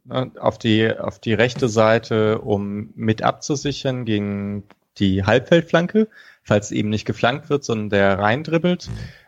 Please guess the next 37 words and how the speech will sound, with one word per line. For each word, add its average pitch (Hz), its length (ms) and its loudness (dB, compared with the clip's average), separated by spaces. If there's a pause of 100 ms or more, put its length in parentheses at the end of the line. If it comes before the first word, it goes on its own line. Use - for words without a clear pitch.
(140)
Flanke 123 540 0
auf 110 100 2
den 123 120 -6
langen 110 280 0
Pfosten 135 440 -2
ist 107 140 -4
nicht 110 140 -6
ganz 110 220 -4
so 113 80 -2
leicht, 120 380 0
aber 104 120 2
Sané 104 360 2
steht - 260 0
halt 98 140 2
trotzdem 123 340 0
nicht 147 200 -10
frei. 151 340 0 (640)
Und 110 720 2
bei 110 120 6
Müller 117 400 2
steht - 800 -4
halt, 113 500 2 (260)
ich 101 140 -14
weiß 107 180 2
nicht, 104 200 -8
wer 104 80 -2
steht - 240 -6
bei 117 100 -2
Müller? 113 400 -2 (320)
Ja, 95 140 2
der 120 160 4
wird 123 140 2
halt 120 120 0
nicht 117 160 -8
mehr 110 100 2
ganz 107 240 0
so 101 160 -4